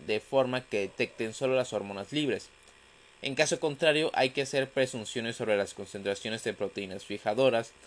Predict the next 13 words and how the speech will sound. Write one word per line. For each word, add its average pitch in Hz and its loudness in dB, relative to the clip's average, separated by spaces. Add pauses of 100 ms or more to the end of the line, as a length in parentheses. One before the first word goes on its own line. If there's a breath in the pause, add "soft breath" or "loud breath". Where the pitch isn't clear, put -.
(340 loud breath)
las 151 2
cuales 165 2
a 170 -2
su 143 -2
vez 127 0
pueden 127 2
estar 120 2
influidas 131 0
significativamente 107 -2
por 104 0
el 95 -2
medio 98 -2
nutricional 107 -2